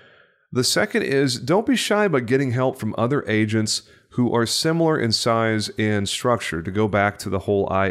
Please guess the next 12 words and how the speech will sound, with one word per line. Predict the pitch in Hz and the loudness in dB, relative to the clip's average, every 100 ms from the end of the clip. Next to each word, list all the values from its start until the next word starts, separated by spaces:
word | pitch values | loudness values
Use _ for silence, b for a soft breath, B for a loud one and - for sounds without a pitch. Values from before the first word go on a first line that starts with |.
| - | 0
A | 98 | 0
O | 92 87 | 0 -2
A | 92 90 | -2 -2
conversation, | 87 - 87 87 82 85 82 - 113 B B B B - | -4 -6 -6 -6 -6 -4 -4 -4 -6 B B B B -6
uh, | 95 87 | -2 -2
it's | 82 104 - | 0 -2 -4
a | |
great | 92 98 113 147 | -6 -2 2 4
opportunity | 127 98 92 - 90 87 87 85 b b | 2 2 -2 -2 -2 0 -2 -6 b b
to | - | -10
be | 98 98 90 | -2 -2 0
asking | 101 101 107 - 101 95 | 0 0 -2 -4 -4 -6